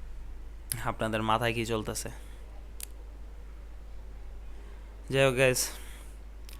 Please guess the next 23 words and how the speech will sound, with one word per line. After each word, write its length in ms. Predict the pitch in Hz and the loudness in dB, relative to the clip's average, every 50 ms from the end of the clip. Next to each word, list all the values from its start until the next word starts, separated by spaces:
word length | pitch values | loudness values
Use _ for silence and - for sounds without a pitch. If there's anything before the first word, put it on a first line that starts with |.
| - - - - - - - - - - - - - - - - - - - | -10 -10 -10 -10 -10 -10 -10 -10 -10 -10 -10 -10 -10 -10 -12 -12 -8 -2 0
আমি 400 | 123 123 123 123 120 117 120 113 - | 2 4 6 6 6 6 4 4 6
চ্যানেলগুলার 520 | - 123 127 127 127 123 127 127 123 120 | 6 6 8 6 6 6 6 6 6 6
নাম 200 | 120 120 120 120 120 | 8 6 6 6 6
মেনশন 400 | 117 117 117 117 - - 113 113 | 4 2 2 2 2 0 -2 -2
করলাম 360 | - - 110 113 110 107 107 | 0 0 2 2 2 2 0
না, 200 | 107 104 110 117 - - - - - - - - - - 107 | 0 -2 -4 -6 -8 -10 -12 -12 -12 -12 -10 -10 -10 -8 -4
দরকার 320 | 104 107 107 - - 113 113 | 0 0 0 2 2 0 0
নাই 200 | 113 107 107 104 | 0 0 0 0
ভাই 260 | 104 107 104 107 107 | 0 0 0 0 0
এরকম 260 | 107 113 107 110 110 | 0 0 0 0 -2
ফালতু 320 | 107 - 107 104 104 107 107 | -2 0 -2 0 0 0 -2
বিষয় 260 | 107 110 - 104 104 | 0 0 0 0 0
নিয়ে 200 | 104 107 104 104 | 0 0 0 0
আর 300 | 101 101 104 107 104 104 | 0 0 0 0 -2 -4
গুটাগুটি 500 | 101 - 104 98 107 104 104 101 101 101 | -4 -4 -2 0 0 0 0 0 -2 0
করার। 300 | 104 104 101 101 107 107 - - - - - - - - - - - - - - - - - - - - - - | 0 0 0 0 -2 -6 -8 -8 -10 -10 -10 -10 -10 -10 -10 -10 -10 -10 -8 -8 -8 -8 -8 -8 -8 -8 -6 -2
কিন্তু 180 | 147 151 156 | 0 2 2
দেখতে 360 | 139 117 107 139 143 - 185 | 4 6 6 6 6 6 4
খুবই 240 | 165 - 156 147 147 | 4 6 8 8 8
খারাপ 340 | 139 - 120 110 113 113 - | 6 6 6 6 6 6 4
লাগে, 200 | 107 104 101 104 - - | 4 2 2 2 -2 -2
খুবই 320 | - - 139 139 143 131 | 2 4 6 6 8 8
লেম 460 | 110 104 104 113 120 123 117 104 101 | 6 6 6 4 4 4 2 0 -2